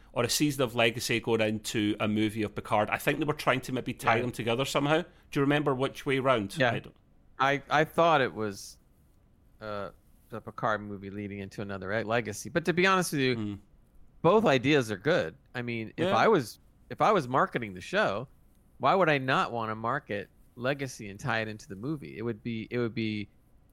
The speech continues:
Speaker 2: it would be good for both shows, both movie and show, to do it that way.
Speaker 1: Yeah.
Speaker 2: So, yeah, from a marketing standpoint, it would be great.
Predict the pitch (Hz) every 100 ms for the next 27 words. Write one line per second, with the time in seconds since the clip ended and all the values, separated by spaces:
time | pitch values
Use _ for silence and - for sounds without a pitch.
0 | _ 139 131 120 185 180 147 107 143 170
1 | - 151 117 110 104 - 120 123 127 127
2 | 120 117 139 - 135 107 98 104 104 147
3 | 196 - 85 - - - _ _ 107 113
4 | 110 - - 101 98 185 120 101 120 113
5 | 127 214 135 104 - 104 98 117 107 98
6 | 101 143 95 90 113 147 85